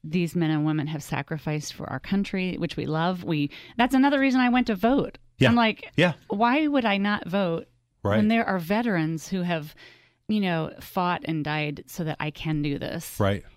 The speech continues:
Speaker 1: It would be dumb not to. So
Speaker 2: Yeah.
Speaker 1: anyway, I just think it's important to take,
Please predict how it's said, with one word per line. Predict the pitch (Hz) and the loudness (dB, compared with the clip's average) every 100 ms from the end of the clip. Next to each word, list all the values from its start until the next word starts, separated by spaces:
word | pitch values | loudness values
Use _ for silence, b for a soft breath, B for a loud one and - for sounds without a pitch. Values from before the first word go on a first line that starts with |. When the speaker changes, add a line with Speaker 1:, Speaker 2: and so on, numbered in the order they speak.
| _ | _
Speaker 1:
It | - | -6
would | 175 | -4
be | 151 156 | -4 -4
dumb | 156 147 139 | -2 -2 -2
not | - 135 - | -4 -8 -10
to. | 131 156 | -10 -10
So | 151 156 151 147 | -8 -6 -4 -6
Speaker 2:
Yeah. | - - - _ - | -10 -20 -20 _ 0
Speaker 1:
anyway, | 214 185 151 151 | 2 2 0 0
I | 196 | 0
just | 214 254 | 2 0
think | - 208 | 0 0
it's | 175 - | 0 -4
important | - 180 165 180 - 170 - | -4 -2 -2 -4 -2 -4 -6
to | 185 | -8
take, | - 220 - | -6 -6 -6